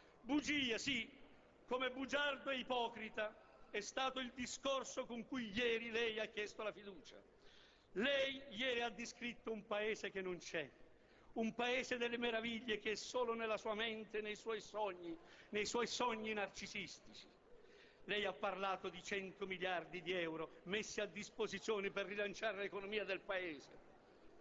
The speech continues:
Ma quali cento miliardi di euro? Ma dove stanno?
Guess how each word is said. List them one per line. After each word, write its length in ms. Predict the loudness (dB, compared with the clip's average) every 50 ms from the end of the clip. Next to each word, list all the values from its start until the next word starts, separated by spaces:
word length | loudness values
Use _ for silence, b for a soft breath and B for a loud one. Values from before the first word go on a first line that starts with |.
| -20 -20 B B B B B B
Ma 160 | 0 0 0
quali 260 | 0 0 0 0 2 0
cento 320 | 0 0 0 2 0 0
miliardi 460 | 0 0 0 2 0 0 0 -2 -6 -2
di 140 | 0 0
euro? 260 | 0 0 0 -2 0 0
Ma 120 | 0 0
dove 300 | 0 2 2 2 2 2
stanno? 500 | 0 0 0 0 0 0 -2 -6 -8